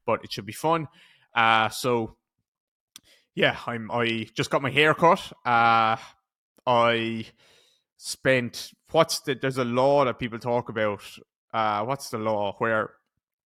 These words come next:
work expands to meet the time, amount of time you have or something like that. So, like, the more time you have, the longer it will take to get your work done. Well, it was the opposite of that for me today, which was like, "Okay, shit,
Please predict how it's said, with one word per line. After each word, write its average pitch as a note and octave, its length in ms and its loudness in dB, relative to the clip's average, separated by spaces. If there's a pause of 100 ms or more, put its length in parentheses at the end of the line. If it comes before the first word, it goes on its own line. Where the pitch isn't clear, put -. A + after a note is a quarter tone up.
(320)
work C#3+ 340 2
expands C#3 840 -2
to A#2+ 200 -8
meet B2+ 320 -8 (100)
the A#2+ 80 -4
time, A#2+ 800 -4
amount A#2+ 280 -4
of A2 100 -14
time B2+ 340 -4
you A#2 100 -4
have A#2 360 2
or A2 80 -6
something G#2+ 340 -10
like G#2 160 -6
that. G2+ 260 -4
So, G2+ 240 -8 (280)
like, B2 140 -4 (100)
the A#2+ 80 -4
more A#2+ 320 -2
time A#2 480 -2
you A2 140 -4
have, C3 360 4
the A2 80 -2
longer A2+ 540 0
it G#2+ 160 -6
will G#2 120 -8
take G#2+ 300 -8
to - 80 -16
get G#2 160 -6
your G#2+ 100 -4
work G#2+ 280 -4
done. C3+ 260 0 (760)
Well, C3 340 0 (500)
it B2+ 80 -4
was A#2 140 -6
the A#2 100 -4
opposite B2 420 2
of A2 120 -4
that A2+ 180 0
for A2+ 100 -10
me A2 140 -8
today, A2 320 -4
which G#2 240 -10
was G#2 180 -8
like, G#2+ 400 -8 (400)
"Okay, A2+ 240 -2
shit, A2 400 -4